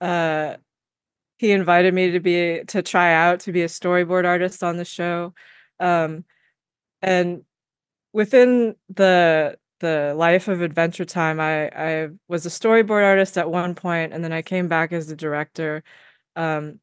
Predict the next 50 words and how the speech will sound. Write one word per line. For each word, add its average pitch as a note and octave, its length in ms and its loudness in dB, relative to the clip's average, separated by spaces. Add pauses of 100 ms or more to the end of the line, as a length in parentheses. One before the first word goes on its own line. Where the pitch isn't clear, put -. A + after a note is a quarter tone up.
I F#3+ 120 -2
think D#4+ 420 -4
there A#3 240 4
are F#3 40 6
a F3+ 60 4
lot F3 300 4
of F#3 100 2
things F#3 440 0
that E3 160 0
I D3+ 180 -2
learned D#3 420 -4
on D#3+ 180 -4
<laughs> A3+ 40 0
that G#3+ 180 2
show, F3 460 2
just F#3 500 -4 (640)
about, F3+ 720 4 (320)
I G3+ 60 2
mean, G#3+ 320 2
one C4+ 240 4
thing A#3 220 4
was F3+ 200 0
just F3+ 240 -6
that F3 160 2
it D#3 60 0
was E3+ 180 -2
one F#3+ 180 0
of G3+ 80 0
the F#3 80 0
first F3+ 320 -2
places E3 440 -4
where D#3 120 -2 (380)
I, D#3 100 -6
I D#3 40 -8
felt E3+ 500 -2
like, D#3 460 -4 (840)
um, D3 640 -6 (160)
this F#3 160 -14
is G3 80 -12
kind F#3 280 0
of F#3 160 0
where E3 200 2
I E3 160 4
belong. E3+ 680 0
Like, D#3+ 240 0
this F3 180 -6
is F3 140 -10
a F3 80 -6
show E3+ 640 0
that D3+ 360 -2